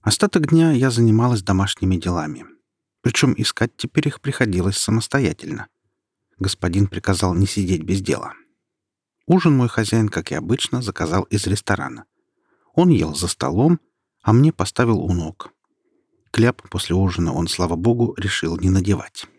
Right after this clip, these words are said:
Если честно, то за день я больше устала от новой одежды, а не от работы. Пояс верности начал натирать. От латекса я вся взмокла. Платформа «Батфорд» хоть и была удобна,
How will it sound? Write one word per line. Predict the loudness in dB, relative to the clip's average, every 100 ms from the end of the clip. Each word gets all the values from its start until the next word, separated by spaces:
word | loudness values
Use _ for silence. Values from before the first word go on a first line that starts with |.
| _ _ _ _ _ _ _ _ _ _ _ _ _ -2
Если | 0 0
честно, | 0 0 0 -2 -6 -6 -2
то | 0
за | 2 2
день | 2
я | 2 2
больше | 0 0 -2
устала | -2 0 2 2
от | 4
новой | 4 4 2
одежды, | 0 -2 -2 -8 -12 _ _
а | 4
не | 4
от | 4
работы. | 0 0 -4 -8 -14 -16 _ _ _ _ _ 2
Пояс | 4 4 2
верности | 4 4 2 0
начал | 0 2 4
натирать. | 2 2 0 0 -4 -16 _ _ _ -6
От | -2 0
латекса | -2 -4 -6 0
я | 0
вся | 0 0
взмокла. | 0 2 2 2 -4 -6 _ _ _ _ -4
Платформа | 0 0 2 4 6 4
«Батфорд» | 0 0 0 -2 -4 -18
хоть | -4 -2 0
и |
была | 0 2 2
удобна, | 2 4 4 2